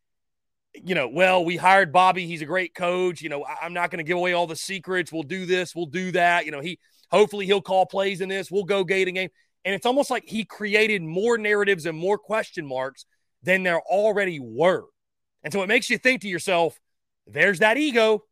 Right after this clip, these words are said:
There's that Jimbo Fisher ego that everybody wondered, could he remove?" And then Eli Drinkwitz. Listen, I, I know Gamecock fans hate Eli Drinkwitz. I, I, I get it. I get it totally.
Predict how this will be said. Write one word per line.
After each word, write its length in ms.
There's 220
that 200
Jimbo 460
Fisher 500
ego 440
that 220
everybody 340
wondered, 720
could 140
he 60
remove?" 360
And 100
then 80
Eli 340
Drinkwitz. 560
Listen, 260
I, 300
I 40
know 220
Gamecock 540
fans 400
hate 540
Eli 320
Drinkwitz. 360
I, 180
I, 140
I 40
get 200
it. 100
I 100
get 160
it 120
totally. 360